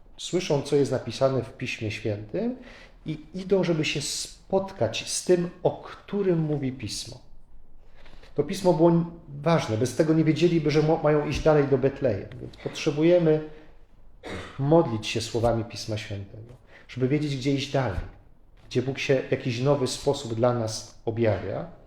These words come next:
a w jakie sposoby Jego objawiania już się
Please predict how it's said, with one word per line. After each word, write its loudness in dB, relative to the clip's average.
a 2
w 4
jakie 2
sposoby 2
Jego 2
objawiania 4
już -2
się 0